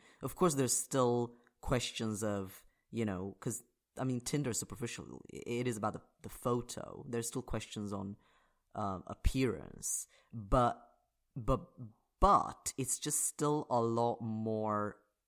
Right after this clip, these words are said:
equal. And you just kind of have a general pool of people, and they're all kind of the same by way of all being lesbians, you know. There's a sense of being peers, whereas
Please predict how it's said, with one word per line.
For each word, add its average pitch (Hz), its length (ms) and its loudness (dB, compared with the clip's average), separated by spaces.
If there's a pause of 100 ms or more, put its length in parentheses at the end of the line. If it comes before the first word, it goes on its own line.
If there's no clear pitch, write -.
equal. - 680 -8 (760)
And 110 260 2
you 110 100 -4
just 110 360 -6
kind 107 180 -4
of 101 120 -10
have 101 380 -2 (280)
a 113 80 -4
general 110 400 -4
pool 117 260 -2
of - 140 -10
people, 110 300 -6
and 104 180 -4
they're 104 100 -2
all 107 140 -4
kind 107 200 -8
of 101 60 -6
the 98 80 -6
same 104 600 -2
by 98 160 -2
way 98 240 -2
of 98 120 -6
all 101 140 -4
being 98 260 -8
lesbians, 95 680 -8
you 98 80 -6
know. 98 220 -8 (340)
There's 113 200 -2
a 107 60 -6
sense 110 420 -2
of 98 220 -6 (1900)
being 117 320 0 (120)
peers, 101 1160 -4 (100)
whereas 196 920 -4